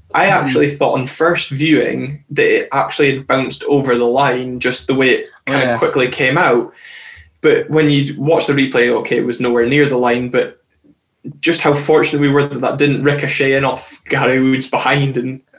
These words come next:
Speaker 1: and, and go in. But he went the right way for that penalty, and he was, I mean, Aaron, uh, Taylor Sinclair, his penalty was excellent, but
Speaker 2: Mm-hmm.
Speaker 1: Gary Woods again going the right way, so
Speaker 2: Yeah,
Speaker 1: Well
Speaker 2: definitely. I
Speaker 1: done.
Speaker 2: mean, it would have been, sorry,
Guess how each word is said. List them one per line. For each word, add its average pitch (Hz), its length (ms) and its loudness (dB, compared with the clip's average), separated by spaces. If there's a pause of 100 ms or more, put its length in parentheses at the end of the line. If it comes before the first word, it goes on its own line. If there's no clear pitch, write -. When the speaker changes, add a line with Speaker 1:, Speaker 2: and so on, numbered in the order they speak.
(260)
Speaker 1:
and, 135 220 0
and 127 220 -2
go 135 180 2
in. 131 220 -2
But - 180 -4 (320)
he 175 100 -2
went 185 220 2
the 170 100 4
right 165 160 2
way 170 200 4
for 165 200 0
that 147 240 0
penalty, 147 380 -2
and 139 80 0
he 131 60 0
was, 127 240 -4 (520)
I - 80 -2
mean, 127 120 0
Aaron, 135 360 0 (340)
uh, 120 160 -2
Taylor 139 320 2
Sinclair, 127 520 0
his 135 200 0
penalty 117 480 -4
was 113 360 -6
excellent, 135 640 -2
but 113 220 -4 (200)
Speaker 2:
Mm-hmm. 139 240 -12 (340)
Speaker 1:
Gary 123 260 2
Woods 120 140 -2
again 127 380 0
going 123 240 0
the 117 80 0
right 123 220 0
way, 123 280 0
so - 460 -4 (1200)
Speaker 2:
Yeah, 147 120 2
Speaker 1:
Well 156 40 4
Speaker 2:
definitely. 135 340 -2 (180)
I 135 60 4
Speaker 1:
done. 147 80 0
Speaker 2:
mean, 156 100 0
it 143 60 0
would 143 160 0
have 160 40 -2
been, 156 180 0
sorry, 127 380 0